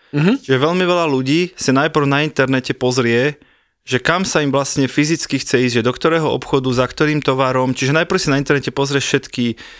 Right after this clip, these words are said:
Speaker 2: recenzie, potom si pozrieš všetky, e, videjka k tomu, pozrieš si farebné kombinácie, veľkosti, neviem čo. Ale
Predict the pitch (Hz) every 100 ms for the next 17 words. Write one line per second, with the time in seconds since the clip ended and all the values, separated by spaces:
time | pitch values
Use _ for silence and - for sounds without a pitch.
0 | - - 147 - 190 165 151 147 131 123
1 | 120 - - _ 127 127 131 139 127 123
2 | 127 117 - 120 - 120 120 117 113 113
3 | 113 113 110 151 165 160 151 - - 131
4 | 127 127 123 123 123 120 120 120 123 -
5 | - 143 156 143 135 131 123 123 117 120
6 | 120 131 151 147 - 127 127 127 117 127
7 | 160 - - - - - _ - 226 180
8 | 165